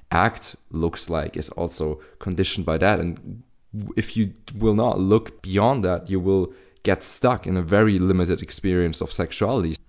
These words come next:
What gets shown in pornography is a highly perverted and distorted version of what sexuality actually is, and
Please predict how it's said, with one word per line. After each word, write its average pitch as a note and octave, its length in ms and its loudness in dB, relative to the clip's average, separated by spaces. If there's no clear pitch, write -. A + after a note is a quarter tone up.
What F2+ 200 -4
gets F2 180 2
shown B2 320 4
in F2+ 100 0
pornography E2+ 480 -4
is E2 100 -8
a E2+ 60 -4
highly F#2+ 340 -2
perverted F2 680 2
and E2 140 -2
distorted F2+ 480 -4
version E2 500 -2
of D#2 160 -8
what E2 200 -6
sexuality E2+ 600 -4
actually E2+ 400 -8
is, G#2 220 -2
and E2 240 -6